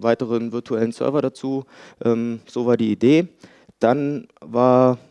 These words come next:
ganz wichtige Anforderung, dass wir Fremdsysteme irgendwie per Schnittstellen erreichen, also C M D B, Reporting und halt auch D-M-Z-Monitoring. Ähm, gehe ich auf den weiteren Folien noch ein bisschen genauer drauf ein.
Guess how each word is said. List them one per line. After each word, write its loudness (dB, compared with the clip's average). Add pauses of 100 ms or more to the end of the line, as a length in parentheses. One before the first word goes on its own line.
(140)
ganz -2
wichtige -2
Anforderung, -6
dass -2
wir -6
Fremdsysteme -4
irgendwie -2
per -6
Schnittstellen -4
erreichen, 0
also -4 (380)
C 2
M 0
D -2
B, 2
Reporting -4 (340)
und -6
halt 2
auch -2
D-M-Z-Monitoring. -2 (460)
Ähm, -4
gehe 0
ich -6
auf -8
den -4
weiteren -2
Folien -6
noch -8
ein -8
bisschen -8
genauer -4
drauf -6
ein. -2